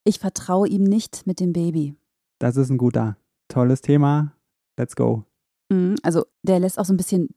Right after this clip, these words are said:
Speaker 1: Deutung zu, ne? Hat viel Deutungsspielraum, würde ich sagen. Also es gibt jetzt für mich zwei Richtungen, die es gehen könnte. Einmal hat, äh, die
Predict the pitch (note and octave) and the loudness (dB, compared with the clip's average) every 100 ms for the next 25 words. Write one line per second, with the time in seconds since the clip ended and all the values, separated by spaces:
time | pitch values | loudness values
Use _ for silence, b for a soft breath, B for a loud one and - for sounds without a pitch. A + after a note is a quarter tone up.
0 | - D3 D3+ A#3+ C#4 E4+ _ - D4 F#4+ | -4 -2 -2 2 2 2 _ -4 -2 -2
1 | _ A#3 C#4+ - _ A3 - C4 G3 F#3+ | _ -4 -4 -8 _ -8 0 4 4 4
2 | F3 - F3+ E3+ E3 E3+ E3+ F3 E3+ A#3 | 2 0 0 2 2 0 -2 -2 -2 -2
3 | b b _ _ _ - F#3+ F3+ G#3+ G3+ | b b _ _ _ 0 0 0 -2 0
4 | - - - - G3 G#3+ - _ - - | -2 -10 -16 -4 -2 -2 -4 _ -8 -4
5 | G3 F#3+ E3 G#3+ - E3+ E3+ D#3 D#3 - | -2 0 -2 -4 0 2 2 0 -4 -2
6 | D#3+ D#3 E3+ E3+ G#3+ D4 b b b _ | -2 0 0 0 -2 -6 b b b _
7 | F3+ F#3 G3+ G3 F#3+ F3 F3 - - - | 2 4 6 6 2 0 -4 -6 -12 -8
8 | F3 E3 E3 E3 - - E3+ E3 E3+ E3+ | -4 -4 -4 -6 -10 -10 -10 -8 -8 -8
9 | - | -10